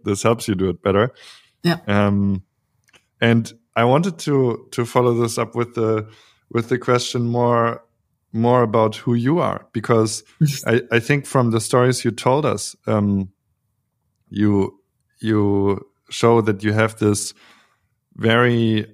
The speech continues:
Speaker 1: strong, uh, entrepreneur, uh, inside of you. And I was wondering if you, uh, with, with that in mind, kind of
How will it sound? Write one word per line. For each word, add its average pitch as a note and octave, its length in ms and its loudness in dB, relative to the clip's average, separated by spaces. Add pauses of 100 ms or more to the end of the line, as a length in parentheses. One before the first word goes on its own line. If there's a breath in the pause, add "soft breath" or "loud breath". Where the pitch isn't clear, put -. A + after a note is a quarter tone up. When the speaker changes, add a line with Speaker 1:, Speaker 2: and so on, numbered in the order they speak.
(120)
Speaker 1:
strong, A2 840 0 (340)
uh, - 180 -10
entrepreneur, A2+ 880 2 (200)
uh, G#2 140 -6 (100)
inside G#2 400 0
of G2+ 200 -4
you. G#2+ 280 -2 (480 soft breath)
And G#2+ 320 0
I A2+ 80 2
was A2 180 0
wondering C#3+ 380 2
if B2 180 -8
you, A#2 500 -2 (840 soft breath)
uh, G#2+ 240 0
with, G#2+ 340 -2
with A2 180 -2
that A2+ 200 2
in A2 120 0
mind, C3 340 0
kind A2+ 200 0
of G#2+ 140 -4